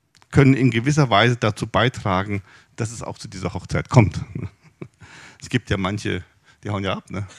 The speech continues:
Die kriegen, haben Hochzeiten, dann denken sie, "Liebe Zeit, was kommt da auf mich zu?" Nix wie weg, ne? Ja. Deshalb können wir in gewisser Weise auch was dazu beitragen. Und vielleicht könnte das Ergebnis nach der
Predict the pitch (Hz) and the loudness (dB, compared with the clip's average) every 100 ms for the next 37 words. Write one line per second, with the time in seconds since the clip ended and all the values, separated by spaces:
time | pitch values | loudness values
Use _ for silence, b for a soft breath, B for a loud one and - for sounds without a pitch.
0 | B B B B B B - - 110 107 | B B B B B B -20 -8 -8 -6
1 | 110 107 110 110 147 151 - 147 120 117 | -4 -2 0 2 2 0 4 4 4 0
2 | 117 117 113 - 135 139 - 123 117 - | 0 -4 -6 -8 -4 -4 -2 -2 -2 -4
3 | - 120 110 104 104 98 147 135 113 - | -8 -2 0 0 -2 -4 0 0 -2 -2
4 | 101 87 85 - 78 - _ B B B | 0 2 0 0 0 0 _ B B B
5 | B B - 80 - _ - B B B | B B -12 -14 -14 _ -20 B B B
6 | B - 147 151 147 151 131 _ - 147 | B -6 -4 0 0 -2 -6 _ 0 2
7 | 147 117 123 135 120 113 120 117 131 143 | 4 2 6 6 8 6 4 0 0 0
8 | 107 - 98 - 107 87 95 85 92 - | 0 -2 -6 -6 -8 -8 -8 -10 -10 -12
9 | - - _ _ _ _ _ _ - B | -18 -20 _ _ _ _ _ _ -20 B
10 | B 120 110 110 113 165 98 - 131 117 | B -2 -2 2 4 4 2 0 0 0
11 | 95 104 - 120 151 170 - 135 127 123 | -2 -6 -2 -2 0 -2 0 0 0 -2
12 | 107 | -4